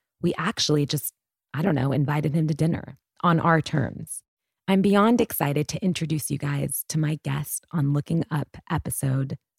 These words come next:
number one, Kelly McGonigal. She is a Stanford University health psychologist, a best-selling author, a speaker,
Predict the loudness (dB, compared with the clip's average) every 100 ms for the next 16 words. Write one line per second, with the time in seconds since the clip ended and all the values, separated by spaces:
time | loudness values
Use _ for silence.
0 | _ -2 0 2 2 0 -4 -6 -8 -8
1 | _ _ _ _ -6 0 2 4 2 2
2 | -2 -4 -8 -16 -18 _ _ _ _ -4
3 | 0 4 4 4 0 -2 2 2 4 4
4 | 4 4 4 4 2 0 -2 0 -2 -2
5 | -2 -2 0 -2 -4 -8 -8 -12 -12 -8
6 | -6 -2 -2 0 0 2 0 -2 -6 -6
7 | -6 -6 -8 _ _ -12 -8 -4 -4 -2
8 | 0 -2